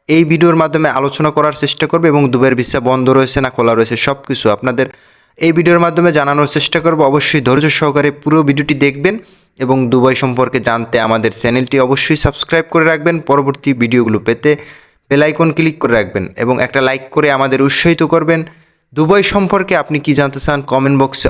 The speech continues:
অবশ্যই জানাবেন। তো দুবাইতে বর্তমানে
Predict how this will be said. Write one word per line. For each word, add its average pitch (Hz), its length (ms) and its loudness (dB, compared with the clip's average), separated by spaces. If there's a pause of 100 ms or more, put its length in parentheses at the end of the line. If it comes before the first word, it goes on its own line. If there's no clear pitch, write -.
অবশ্যই 147 460 0
জানাবেন। 104 360 -2 (880)
তো 123 60 -10
দুবাইতে 143 480 0 (500)
বর্তমানে 156 520 0